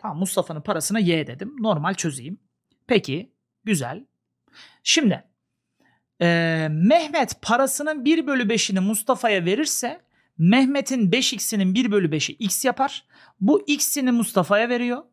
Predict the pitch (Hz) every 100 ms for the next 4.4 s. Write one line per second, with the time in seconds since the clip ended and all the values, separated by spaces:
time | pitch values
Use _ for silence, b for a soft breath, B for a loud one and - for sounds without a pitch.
0 | - 131 - - 196 - - 202 165 -
1 | 156 175 208 226 226 240 - b b -
2 | 302 285 220 175 190 240 233 254 247 226
3 | 165 151 190 220 277 - - 180 160 151
4 | 135 135 262 370